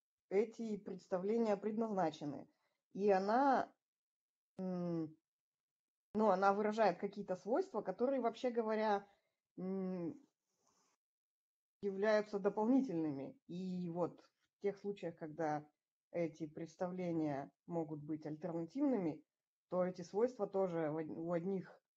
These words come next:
у одного способа представления они есть, а у других нет.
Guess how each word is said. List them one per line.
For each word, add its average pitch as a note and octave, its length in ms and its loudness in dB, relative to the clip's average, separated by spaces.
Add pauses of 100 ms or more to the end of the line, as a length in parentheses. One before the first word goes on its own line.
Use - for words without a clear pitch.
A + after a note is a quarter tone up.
(840)
у D#3+ 120 -2
одного E3+ 280 0
способа D#3 440 -10
представления D3+ 920 -6
они D3+ 280 -2
есть, C4 340 -2
а D#3 60 -6
у D3 40 -6
других D3 400 -10
нет. E3+ 240 -2